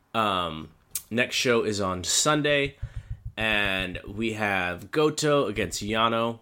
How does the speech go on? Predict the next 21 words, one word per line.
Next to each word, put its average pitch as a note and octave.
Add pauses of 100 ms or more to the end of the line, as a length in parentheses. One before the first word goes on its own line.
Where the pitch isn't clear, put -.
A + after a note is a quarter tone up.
(460)
Juice E3
against G#2+
Ishii, C3
Jeff C3
Cobb B2
against G#2
Taichi, C3
which G2+
will G2
be F2+
very G#2
interesting, F#2+ (120)
the, E2+
sort G#2
of F2+
the -
booking F#2+
of F2+
that G2
match. D#2+ (560)
Uh, E2+